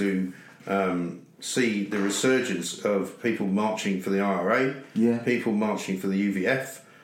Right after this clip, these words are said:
Speaker 1: I mean, that's never really gone away,
Speaker 2: Yeah.
Speaker 1: um, in the west of Scotland. I mean, places like, um, you know, uh, the south side of Glasgow,
Speaker 2: Yeah.
Speaker 1: where Celtic Football Club is, Govan, where Rangers is. I mean, I know a guy,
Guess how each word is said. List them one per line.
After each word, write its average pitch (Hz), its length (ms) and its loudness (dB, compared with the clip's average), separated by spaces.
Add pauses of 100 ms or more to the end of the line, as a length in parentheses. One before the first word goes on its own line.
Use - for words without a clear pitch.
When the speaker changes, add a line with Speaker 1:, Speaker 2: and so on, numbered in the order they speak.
(120)
Speaker 1:
I 117 40 -2
mean, 120 120 2
that's 156 220 0
never 147 260 2
really 110 300 0
gone 107 220 2
away, 101 420 2 (100)
Speaker 2:
Yeah. 107 200 0 (120)
Speaker 1:
um, 98 320 0
in 101 200 2
the 98 80 2
west - 340 0
of 90 80 -4
Scotland. - 560 -2
I - 20 -8
mean, 98 220 0
places 123 360 0
like, 98 380 0
um, 87 360 -2 (720)
you 101 120 -4
know, 87 260 -2 (220)
uh, 92 140 -4
the 90 100 -6
south 98 300 -2
side 95 220 -2
of - 100 -10
Glasgow, 107 680 2 (180)
Speaker 2:
Yeah. 107 160 2
Speaker 1:
where 98 100 2
Celtic - 480 -2
Football 101 280 -2
Club 98 280 0
is, 95 380 0
Govan, 104 440 2
where 92 140 2
Rangers 104 440 0
is. 95 360 0 (340)
I 104 60 -2
mean, 113 160 2
I 135 160 4
know 113 240 4
a 104 60 2
guy, 98 420 2